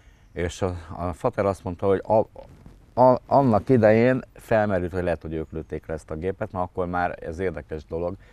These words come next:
A Margit híd egyik pillérje-, pillérjének a tetejéről lövöldöztek.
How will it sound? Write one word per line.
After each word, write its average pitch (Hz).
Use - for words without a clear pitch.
A -
Margit 107
híd 95
egyik 95
pillérje-, 82
pillérjének 82
a 87
tetejéről 73
lövöldöztek. 67